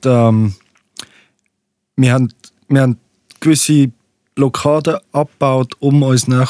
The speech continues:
zu kommen, im Sinn von, also zum Beispiel im Sinn von Gespräch, dass wir angesessen sind und dann einfach acht Stunden geredet haben unter dem Einfluss zum Beispiel von M D M A. Und das hat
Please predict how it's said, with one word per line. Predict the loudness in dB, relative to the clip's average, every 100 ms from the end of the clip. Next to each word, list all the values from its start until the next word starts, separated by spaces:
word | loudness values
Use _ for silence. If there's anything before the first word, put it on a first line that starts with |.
| -4
zu | -6
kommen, | -6 -4 -4 -8 _
im | -2 2 2
Sinn | 2 0 0
von, | 0 -2 -2 -4
also | -2 -2 -4 _
zum | -4 0 2
Beispiel | 0 0 0
im | 2
Sinn | 0
von | 0 -4
Gespräch, | -6 -4 -2 -2 -6
dass | -6
wir | -2 -2 -4 _ _ -20 -20 _
angesessen | -4 -2 0 -2 -2 -2
sind | 0 2 2
und | 0
dann | -2
einfach | -2 -4
acht | -6 -6 -4
Stunden | -2 -2 -2
geredet | -2 -2 -2
haben | -2 -2 -4 -8 _ _ _ -2
unter | 0 2 2 0 -2
dem | -2 0
Einfluss | 2 0 -4
zum | 0 -2
Beispiel | 0 -4
von | -4 -4
M | -2 0
D | 0
M | -2
A. | -4 -12 -16 _ -12
Und | -4 -2 0
das | -2 0
hat | 0 -2 -6 -20